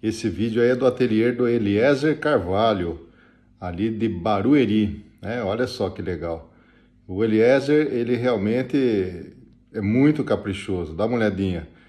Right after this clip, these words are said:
Pelo vídeo você vê aí pela bancada, né? Aí já dá pra ver que é uma pessoa caprichosa, detalhista, não é mesmo?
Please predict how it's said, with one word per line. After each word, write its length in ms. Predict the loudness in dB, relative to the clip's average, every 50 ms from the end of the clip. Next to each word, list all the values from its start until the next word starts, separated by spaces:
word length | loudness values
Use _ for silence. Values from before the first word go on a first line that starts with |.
| _ _ _ _
Pelo 200 | -2 2 2 4
vídeo 280 | 4 2 2 2 2 0
você 260 | 0 -2 2 2 0
vê 220 | 2 4 4 6
aí 180 | 6 6 4 2
pela 280 | 0 -2 -4 -2 -4 -6
bancada, 760 | -6 -6 -6 -6 -6 -4 0 2 4 4 4 2 0 -2
né? 160 | -4 -4 -4 -2
Aí 160 | -2 -2 -2
já 100 | -2 -2
dá 160 | -2 -2 -2
pra 160 | -2 -2 -2
ver 220 | 0 0 -2 -4 -2
que 80 | -4
é 20 | -6
uma 100 | -8 -6
pessoa 340 | -8 -12 -10 -8 -8 -8
caprichosa, 840 | -8 -10 -14 -12 -12 -14 -14 -8 -4 0 2 2 2 2 0 -2 -4 -6
detalhista, 840 | -8 -8 -6 -6 -8 -6 -2 -2 0 0 0 -2 -4 -10 -12 -12
não 100 | -10 -8 -4
é 20 |
mesmo? 360 | 0 0 0 0 0 -4 -8